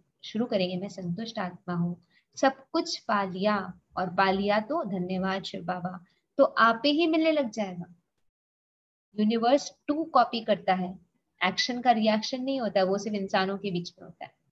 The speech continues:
यूनिवर्स टू कॉपी करता है, सटल शक्तियां टू कॉपी करती हैं। तो जैसी हम फीलिंग क्रिएट कर रहे हैं, यूनिवर्स उसी को मल्टीफोल्ड कर देगा, बढ़ा देगा। अगर वो फीलिंग में है इच्छा, तो इच्छाएं बढ़ा देगा।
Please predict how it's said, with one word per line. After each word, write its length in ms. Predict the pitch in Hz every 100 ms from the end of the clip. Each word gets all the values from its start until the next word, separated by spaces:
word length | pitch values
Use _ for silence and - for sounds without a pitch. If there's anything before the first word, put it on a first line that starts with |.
| _ _ _
यूनिवर्स 560 | 202 202 208 214 233 - -
टू 180 | 254 269
कॉपी 360 | - 208 190
करता 320 | 196 180 180 185
है, 240 | 175 170
सटल 380 | 175 185 196 233
शक्तियां 640 | 226 202 170 - 214 226
टू 160 | - 262
कॉपी 300 | 247 196 190
करती 340 | 175 165 -
हैं। 100 | 165 - _ _
तो 80 | 240
जैसी 520 | 190 233 226 233 294
हम 160 | 294 285
फीलिंग 420 | - 254 254 262
क्रिएट 380 | 240 220 247 262 _ -
कर 100 | 226
रहे 160 | 220
हैं, 220 | 214 202 190
यूनिवर्स 440 | 190 196 208 214 220
उसी 180 | - -
को 180 | 220 247
मल्टीफोल्ड 580 | 214 196 208 208 190 185
कर 140 | - -
देगा, 280 | - - _ _ _ _ _ _ _
बढ़ा 240 | 180 185 185
देगा। 320 | 165 165 170 _ _ _ _ _ _ _ -
अगर 240 | 180 214
वो 100 | 233
फीलिंग 440 | 226 220 214 254 254
में 100 | 247
है 140 | 233
इच्छा, 600 | 202 214 - 269 254 175 _ _
तो 60 | 269
इच्छाएं 360 | 247 277 330
बढ़ा 200 | 330 262
देगा। 240 | 185 175